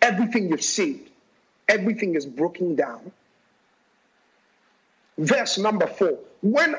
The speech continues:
I heard these things, I sat down and wept."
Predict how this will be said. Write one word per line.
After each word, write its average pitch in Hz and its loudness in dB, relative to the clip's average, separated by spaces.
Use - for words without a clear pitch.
I 202 2
heard 190 -2
these 233 0
things, - -4
I 180 4
sat - -4
down 190 0
and 240 0
wept." 294 -2